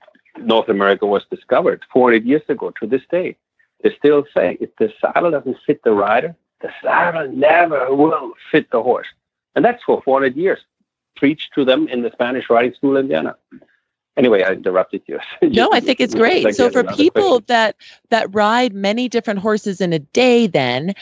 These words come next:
Speaker 2: do they bring their own saddle with them to ride all those horses, or do they have to ride in a saddle that fits the horse better? How does all that work?
Speaker 1: So definitely you want to bring your own horse,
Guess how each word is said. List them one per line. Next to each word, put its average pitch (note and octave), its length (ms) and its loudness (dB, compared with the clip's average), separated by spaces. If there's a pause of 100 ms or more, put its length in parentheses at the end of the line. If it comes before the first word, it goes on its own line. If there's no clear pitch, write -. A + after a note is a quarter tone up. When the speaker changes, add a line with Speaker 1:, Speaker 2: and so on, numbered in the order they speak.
(200)
Speaker 2:
do A#3 100 2
they A3+ 160 2
bring A3 320 0
their A3+ 240 0
own A3+ 260 0
saddle A3 400 -2
with G#3 140 0
them G#3 180 0
to G#3 120 -6
ride G3 240 2
all F#3+ 100 4
those E3+ 300 0
horses, C#4+ 500 -2
or G3 140 2
do F#3+ 80 0
they G3 120 4
have G#3+ 220 -2
to A3+ 80 -2
ride G3 240 2
in F#3 80 -4
a D#3+ 60 -2
saddle G3 300 0
that D#3+ 120 -6
fits - 220 -6
the D#3+ 80 -6
horse B3+ 360 -2
better? B2 300 0
How G3 140 0
does G#3 160 -2
all F#3 120 2
that - 200 -4
work? - 180 -16 (1600)
Speaker 1:
So G2 160 0
definitely C3+ 580 -4
you A#2+ 100 -2
want A2 200 -8
to G#2+ 60 -16
bring G2 200 -10
your F#2 160 -10
own F2+ 140 -12
horse, - 240 -18